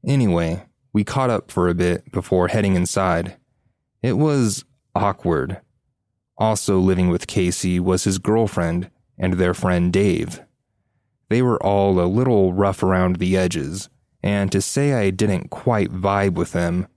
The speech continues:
would be an understatement. Almost immediately, I started having recurring nightmares from the couch I slept on, and on more than one occasion,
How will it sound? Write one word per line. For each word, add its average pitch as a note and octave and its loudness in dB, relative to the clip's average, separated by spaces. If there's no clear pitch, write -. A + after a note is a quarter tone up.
would G#2 0
be A2 2
an F#2 0
understatement. F2 -2
Almost C3+ 0
immediately, F2+ 2
I G2+ -4
started C#3 0
having A2 0
recurring A2 0
nightmares F2 -2
from F#2+ -6
the F#2 -2
couch - -4
I F#2 -2
slept - -4
on, E2+ -2
and G2 0
on F#2 2
more G2+ 2
than F#2 2
one B2 2
occasion, F2+ -2